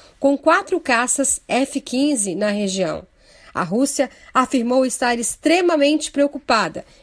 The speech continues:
e a China, principal aliada de Pyongyang, afirmou que a pressão não vai resolver o problema. A Coreia do Norte já sofreu sanções da onu pelo lançamento de mísseis. Este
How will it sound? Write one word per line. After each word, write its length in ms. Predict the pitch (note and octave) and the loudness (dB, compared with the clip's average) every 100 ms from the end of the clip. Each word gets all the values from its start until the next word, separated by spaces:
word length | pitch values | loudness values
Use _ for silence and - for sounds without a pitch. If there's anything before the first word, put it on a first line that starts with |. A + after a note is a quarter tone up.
| - | -2
e 80 | |
a 100 | G4 | 0
China, 420 | F4 - F#4+ G4+ F4+ _ _ | 0 0 0 0 -4 _ _
principal 580 | D#4 D4 E4 - D#4 E4 | 0 2 0 2 4 4
aliada 520 | C4+ G#3+ F#3+ E3+ F3+ | 2 0 -2 -4 -4
de 140 | A3 | -4
Pyongyang, 640 | - A3 F#3+ E3+ G#3 C4+ - _ - | -4 -2 -2 -2 -2 -2 -6 _ -8
afirmou 480 | A3+ A3+ A#3 A#3 A#3 | -6 -4 -2 -2 -2
que 100 | A3+ | -4
a 60 | |
pressão 540 | G3 F#3 E3+ - A#3 A3+ - _ | -4 -4 -2 0 -2 -4 -14 _
não 320 | F#3+ G#3+ D4+ | -4 2 2
vai 260 | G#3 G#3+ C4 | 2 2 2
resolver 480 | A3 G#3 A3+ F#3+ G#3+ | 0 -4 -4 -4 -4
o 60 | |
problema. 560 | A3+ B3 G3 D#3 C3 A2+ _ _ _ _ | -2 -4 -2 -6 -6 -14 _ _ _ _
A 60 | - | -4
Coreia 300 | G3+ G#3 G3 | 0 0 0
do 120 | F#3+ | 0
Norte 420 | G3+ B3 A#3+ G#3+ | 0 0 -2 -4
já 120 | A3+ | -4
sofreu 340 | G#3+ G#3 A3+ A3+ | -4 -6 -4 -4
sanções 520 | G#3+ F#3+ - A3+ G3+ | -2 -4 -2 -4 -2
da 140 | G3 | -2
onu 260 | F#3 A3+ A3+ | 0 -2 -4
pelo 260 | A3+ G#3+ | -4 -4
lançamento 540 | G3+ G3+ G#3+ G3 G3+ G#3+ | -2 -2 -2 -4 -4 -2
de 100 | B3+ | -2
mísseis. 600 | B3+ A#3+ - C3+ - - - - - | 0 -2 -4 -6 -6 -6 -10 -20 0
Este 420 | C#4 E4+ - E4+ | 4 4 0 -4